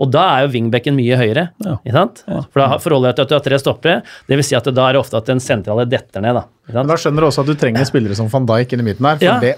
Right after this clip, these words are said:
Speaker 3: overlater et utrolig stort ansvar til stopperne.
Speaker 1: Ja, men, men igjen da, det jeg skal, det jeg skal fram til var at det, så sier jeg at, ja, men da spiller det på jævlig stor risiko, se.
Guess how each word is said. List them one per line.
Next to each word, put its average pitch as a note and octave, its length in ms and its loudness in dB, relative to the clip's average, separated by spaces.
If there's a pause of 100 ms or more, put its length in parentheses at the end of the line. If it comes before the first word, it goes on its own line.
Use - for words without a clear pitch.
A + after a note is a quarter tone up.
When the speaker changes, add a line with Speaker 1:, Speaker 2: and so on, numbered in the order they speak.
(140)
Speaker 3:
overlater G#2+ 460 -2
et - 260 -12
utrolig C#3 680 2
stort C3+ 220 2
ansvar A2+ 240 0
til A#2+ 80 -2
stopperne. G#2+ 320 -2
Speaker 1:
Ja, G3+ 140 4 (100)
men, G#3+ 160 2
men G3 160 0
igjen F#3+ 320 4
da, G#3+ 160 4
det D#3+ 160 2
jeg D3 80 -4
skal, F3 240 0
det D#3+ 160 4
jeg C#3+ 80 -4
skal D3 160 0
fram C3 100 0
til F#3 140 0
var C#3 160 2
at B2 160 0
det, D3+ 80 4 (1040)
så E3+ 100 0
sier C#3+ 220 2
jeg - 80 -6
at, - 80 -6
ja, - 560 -8
men F3+ 160 2
da F3+ 80 -2
spiller D3+ 320 -2
det E3 80 -6
på F#3+ 80 -2
jævlig D#3+ 480 0
stor E3 240 2
risiko, E3+ 400 0
se. A#3 140 0